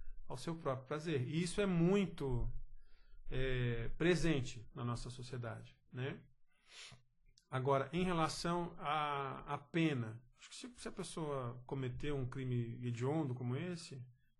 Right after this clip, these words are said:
existe uma legislação pra punir essa pessoa. E ponto. Eu, não é isso que, que boa parte da direita fala, né?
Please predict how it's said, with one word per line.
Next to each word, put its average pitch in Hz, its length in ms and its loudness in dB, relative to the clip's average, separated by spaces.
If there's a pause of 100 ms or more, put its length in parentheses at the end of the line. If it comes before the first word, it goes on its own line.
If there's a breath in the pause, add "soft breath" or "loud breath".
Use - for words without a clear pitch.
(720)
existe 214 480 4
uma 262 100 2
legislação 254 480 -4
pra 240 120 -4
punir 233 300 -8
essa 196 160 -12
pessoa. - 380 -16 (880)
E 202 80 -8
ponto. 240 380 -10 (360)
Eu, 147 200 -4 (140)
não 175 300 2
é 196 60 6
isso 190 140 2
que, 143 300 0 (460 soft breath)
que 143 100 -10
boa 160 180 4
parte 160 260 6
da 147 120 2
direita 135 400 0
fala, 180 380 -2
né? 165 260 -6